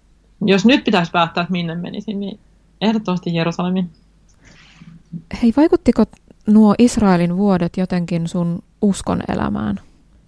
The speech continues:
Speaker 2: Opitko siellä jotain uutta?
Speaker 1: On ehkä sellainen kokemus tullut, että ne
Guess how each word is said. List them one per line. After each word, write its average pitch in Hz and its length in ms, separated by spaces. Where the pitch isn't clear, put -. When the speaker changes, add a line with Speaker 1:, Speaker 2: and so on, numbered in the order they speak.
Speaker 2:
Opitko - 360
siellä 196 300
jotain 190 460
uutta? - 360
Speaker 1:
On 349 160
ehkä 349 240
sellainen 254 540
kokemus 240 640
tullut, 202 560
että 175 220
ne 185 220